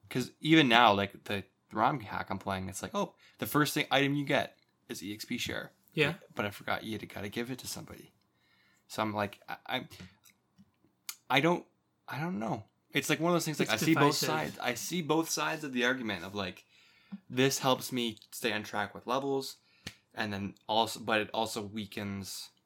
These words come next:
Speaker 1: the difficulty or lowers the difficulty. So it's like,
Speaker 2: Yeah.
Speaker 1: and, and, and I guess maybe the, the real answer here is it can't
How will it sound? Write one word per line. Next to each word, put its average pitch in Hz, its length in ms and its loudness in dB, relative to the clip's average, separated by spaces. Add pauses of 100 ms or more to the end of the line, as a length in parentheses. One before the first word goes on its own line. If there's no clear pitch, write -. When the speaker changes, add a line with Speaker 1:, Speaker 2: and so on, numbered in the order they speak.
(640)
Speaker 1:
the 113 80 -8
difficulty - 760 -12 (200)
or 113 100 -10
lowers 87 320 -8
the - 60 -20
difficulty. - 560 -18
So - 160 -6
it's - 160 -8
like, 196 100 0
Speaker 2:
Yeah. 117 160 -2 (800)
Speaker 1:
and, 143 240 2
and, 143 240 -2
and 139 220 2
I - 20 0
guess 175 240 2
maybe 156 240 4
the, 110 520 4 (360)
the 107 80 -2
real 113 260 2
answer 117 280 -2
here 110 240 2
is 107 320 0 (160)
it - 120 -12
can't 110 280 0